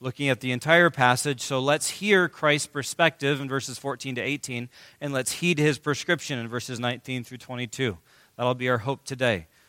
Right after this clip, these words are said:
Our first point of the morning is the fact that Christ wants our church to look to him for the proper assessment of ourselves. That's a mouthful, full, but we read in verses fourteen and seventeen that Christ revealed the,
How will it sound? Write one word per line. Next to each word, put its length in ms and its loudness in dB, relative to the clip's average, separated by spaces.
Our 80 -6
first 320 -4
point 180 -2
of 60 0
the 60 -2
morning 320 2
is 120 0
the 100 -8
fact 340 0
that 120 -8
Christ 460 0
wants 320 -4
our 180 2
church 520 0
to 120 -8
look 320 0
to 100 -6
him 320 0
for 200 -12
the 100 -6
proper 560 -2
assessment 680 -2
of 120 -4
ourselves. 840 -2
That's 180 -10
a 40 -4
mouthful, 840 2
full, 520 0
but 140 -4
we 160 2
read 480 2
in 100 0
verses 340 -2
fourteen 380 -2
and 120 -2
seventeen 680 2
that 220 2
Christ 460 2
revealed 500 2
the, 100 -4